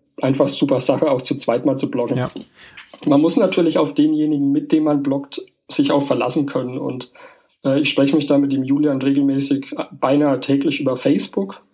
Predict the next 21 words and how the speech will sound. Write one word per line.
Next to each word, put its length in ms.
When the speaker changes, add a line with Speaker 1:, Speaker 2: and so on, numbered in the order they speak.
Speaker 1:
Das 180
ist 160
über 140
den 140
Facebook 400
Messenger, 440
sprechen 420
wir 80
uns 160
ab, 280
was 220
zu 120
tun 320
ist, 280
äh, 220
kriegen 340
die 100
Anfragen 520
auch 180
parallel 520
rein. 420